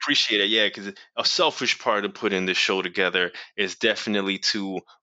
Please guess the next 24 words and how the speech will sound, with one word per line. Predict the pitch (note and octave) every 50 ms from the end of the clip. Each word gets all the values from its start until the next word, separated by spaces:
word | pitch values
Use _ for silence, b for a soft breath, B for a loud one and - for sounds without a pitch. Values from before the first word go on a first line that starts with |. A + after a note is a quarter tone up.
| _ _
grow | - A2 G#2+ G#2+
the | G2 G2 F#2+
network | F#2+ G2+ G2+ F2 G2 G2+ G2 F#2+ F#2+ F#2 - -
and, | G2 G2 F#2 F#2 F#2 F2+ F2+ F2+ - -
and | F#2 F2+
get | - G2 F#2 -
to | - G2
know | G2 F#2
more | F#2 G2 G#2+ G#2+ G#2+ A2 G#2+
people | - A2 G2+ F#2 F#2+ F2+ F2+
that | F2+ F2 F2 F2 E2 - B B B B B F#2+
outside | F#2 F2+ - - G2 F2+ F2+
of | F2+
the | F2 F2+
ones | F2 F2+ F2+ F2+
that | F2+ F2 E2+
I've | E2 E2+ F2+
worked | F#2 G2 F2+ - _ -
with | F#2 E2+ - -
and | G2 F#2
have | F2+ F2 - -
met | F#2+ F2+ F2+ - -
already. | F2+ F2+ F2 F2 F#2 F2+ F2+ F2 D2 - b b b b -
So | - - A2+ G2 F#2 E2+